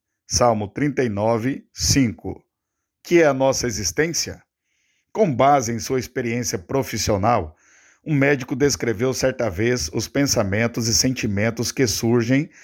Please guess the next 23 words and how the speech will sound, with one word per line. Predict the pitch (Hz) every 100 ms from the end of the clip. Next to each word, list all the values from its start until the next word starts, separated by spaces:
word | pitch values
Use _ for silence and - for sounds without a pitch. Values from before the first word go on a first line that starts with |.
| - -
nas | 113 117
pessoas | - 151 - 151 151
quando | - 147 151 175
um |
câncer | 160 - 120 123 123 135 143 -
é | 127
diagnosticado. | 117 113 127 127 127 123 - - 165 101 82 76 _ _ _ _ _ _ _ _
Quando | 185 233 170 117 104
os | 120 -
pacientes | 143 135 - 147 151 127 95
ouvem | 151 151 104 98 -
o | 117
diagnóstico, | 110 127 107 98 139 123 - - - _
frequentemente | - 156 165 151 - 110 131 135 139
reagem | 131 113 101 110 120 139 - _ _
com | 113
descrença. | 117 151 - 156 127 - - - _ _ _ _
Resistimos | 135 139 165 - 185 208 214 -
com | 175 143
todas | - 165 156 135
as | 123
nossas | 127 127 151
forças | - 131 131 139 156 160